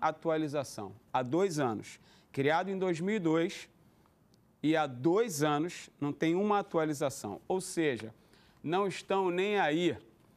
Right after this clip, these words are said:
mas nós estamos. E é por isso que o Cabeça pra Cima de hoje vai falar sobre crianças desaparecidas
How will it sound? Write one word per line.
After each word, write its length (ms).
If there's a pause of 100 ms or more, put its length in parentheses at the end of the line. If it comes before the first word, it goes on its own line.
(320)
mas 360
nós 320
estamos. 680 (380)
E 140
é 40
por 220
isso 220
que 40
o 60
Cabeça 420
pra 160
Cima 320
de 120
hoje 320
vai 180
falar 540
sobre 320
crianças 500
desaparecidas 960